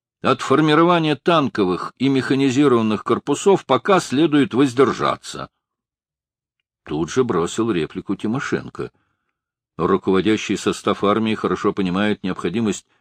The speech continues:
быстрейшей механизации войск. Один Кулик все еще путается в этих вопросах». Сказал свое слово и Сталин: «Победа в войне будет за той страной,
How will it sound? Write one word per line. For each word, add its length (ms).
быстрейшей 760
механизации 840
войск. 400
Один 380
Кулик 500
все 200
еще 400
путается 580
в 60
этих 240
вопросах». 640
Сказал 560
свое 300
слово 360
и 60
Сталин: 600
«Победа 800
в 220
войне 340
будет 340
за 180
той 200
страной, 640